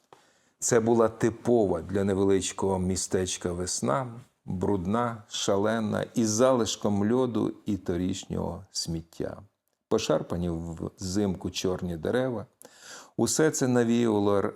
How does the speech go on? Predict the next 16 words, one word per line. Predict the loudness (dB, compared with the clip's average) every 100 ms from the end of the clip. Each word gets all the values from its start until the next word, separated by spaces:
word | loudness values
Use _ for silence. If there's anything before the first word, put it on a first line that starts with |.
| -6
н-, | -2 0 0 -2
це, | -2 -2
все | 0 0
це | 2 0
не | 2 2
навіювало | 2 2 2 2 2 2 0
радісного | 0 -2 -4 -6 -4 -4
настрою. | -4 -6 -8 -10 -10 -10
Хіба | -2 0 2
що | 0 0
гробці, | 2 0 -2 -2 -2
збуджені | 0 -2 2 2 2 0 0 2
віталими | 0 2 2 2 2
смітниками, | 0 0 -2 0 -2 0 0 0 0
несамовито | 0 -2 -2 0 0 0 0
радісно | 2 0 -2 -6 -8 -10